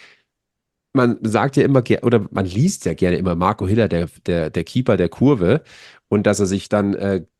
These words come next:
grundsätzlich gegen alle seine Kontrahenten auch wieder durchgesetzt hat. Ja, ist richtig, grundsätzlich. Aber wenn René Vollert kommt und es dazu kommen sollte, dass er die Nummer eins ist, weil es sich Ag-, Argyros Yannikis so dafür entscheidet,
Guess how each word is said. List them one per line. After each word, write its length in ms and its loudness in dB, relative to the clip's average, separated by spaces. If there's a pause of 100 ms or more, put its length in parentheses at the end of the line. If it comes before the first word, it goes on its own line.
(140)
grundsätzlich 440 0
gegen 180 -6
alle 220 0
seine 180 0
Kontrahenten 580 -2
auch 140 -6
wieder 140 -2
durchgesetzt 560 -2
hat. 160 -6
Ja, 320 -2
ist 220 -6
richtig, 400 -6 (260)
grundsätzlich. 680 -10 (500)
Aber 460 0 (920)
wenn 160 0
René 200 2
Vollert 360 -2
kommt 400 -2 (380)
und 100 -2
es 80 -2
dazu 220 -4
kommen 280 0
sollte, 220 2
dass 80 2
er 80 0
die 80 -2
Nummer 240 -2
eins 240 0
ist, 200 -8
weil 140 -2
es 120 -8
sich 300 -10
Ag-, 360 -10
Argyros 400 -4
Yannikis 340 -4
so 160 -6 (380)
dafür 260 -2
entscheidet, 640 -4